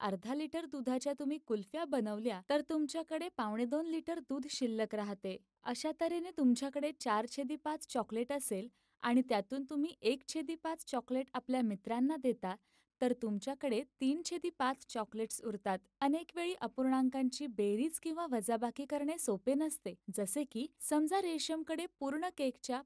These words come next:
पाच छेदी सहा भाग होता, जर त्यातून त्याला एक छेदी चार केक आपल्या मित्रांना द्यायचा असेल, तर त्याच्याकडे किती केक शिल्लक राहील? हे जाणून घेण्यासाठी आपल्याला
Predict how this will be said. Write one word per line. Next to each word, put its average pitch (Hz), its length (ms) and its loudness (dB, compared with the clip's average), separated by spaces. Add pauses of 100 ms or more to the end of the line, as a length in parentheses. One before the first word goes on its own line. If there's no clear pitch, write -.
पाच 247 260 2
छेदी 302 320 -4
सहा 226 320 0
भाग 285 280 -2
होता, 202 340 -4 (480)
जर 220 340 0
त्यातून 233 500 0 (260)
त्याला 277 220 4 (100)
एक 277 300 -4
छेदी 330 260 -2
चार 311 340 -2
केक 311 260 -4
आपल्या 285 300 -4
मित्रांना 262 520 2
द्यायचा 247 420 0
असेल, 220 400 -2 (380)
तर 311 100 2
त्याच्याकडे 320 520 -2 (100)
किती 240 240 -4
केक 311 260 -4
शिल्लक 311 400 0
राहील? 311 300 -2 (840)
हे 220 120 0
जाणून 220 380 2
घेण्यासाठी 226 640 -2 (260)
आपल्याला 320 420 0